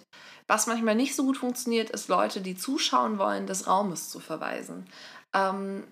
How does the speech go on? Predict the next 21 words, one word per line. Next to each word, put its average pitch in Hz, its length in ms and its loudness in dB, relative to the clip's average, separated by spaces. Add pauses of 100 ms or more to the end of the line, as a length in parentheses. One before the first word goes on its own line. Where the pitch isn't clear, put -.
(580)
bei 196 160 8
denen 196 160 0
sagt 226 240 4
man 226 140 0
dann, 214 360 2
„Von 202 220 0
da 202 80 4
hinten 240 400 -2
ist 240 180 -2
okay, 240 460 -2
von 202 200 -4
hier 220 200 0
bitte 214 240 -6
nicht“, 220 260 -6
und 185 140 -4
sie 185 100 -6
gehen 185 160 -4
trotzdem 180 380 -8
nicht 160 180 -10
weiter 170 280 0
weg. - 240 -6